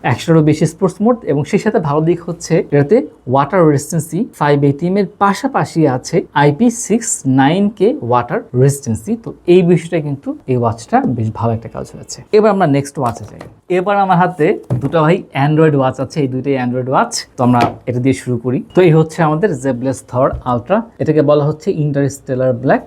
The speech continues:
এখানে একটা ক্রাউন বাটন আপনারা পাচ্ছেন এবং এখানে একটা নরমাল বাটন পাচ্ছেন। আর এইখানে দেখেন এটা হচ্ছে গিয়ে সিমের স্লট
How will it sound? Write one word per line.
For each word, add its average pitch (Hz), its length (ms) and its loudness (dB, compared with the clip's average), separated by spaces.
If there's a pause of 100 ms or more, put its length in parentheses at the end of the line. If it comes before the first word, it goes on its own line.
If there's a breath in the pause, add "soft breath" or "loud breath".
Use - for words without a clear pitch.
(100)
এখানে 135 180 4
একটা 127 120 -2 (100)
ক্রাউন 127 320 4
বাটন 143 260 2
আপনারা 143 260 -4
পাচ্ছেন 147 300 -2 (200)
এবং 123 140 0
এখানে 123 160 -2
একটা 120 180 -2
নরমাল 123 300 2
বাটন 120 260 -2
পাচ্ছেন। 117 260 -4 (140)
আর 120 80 -14 (220)
এইখানে 240 320 4
দেখেন 147 320 0
এটা 147 140 -6
হচ্ছে - 180 -10
গিয়ে 247 120 2 (120)
সিমের 170 360 4
স্লট 104 240 -8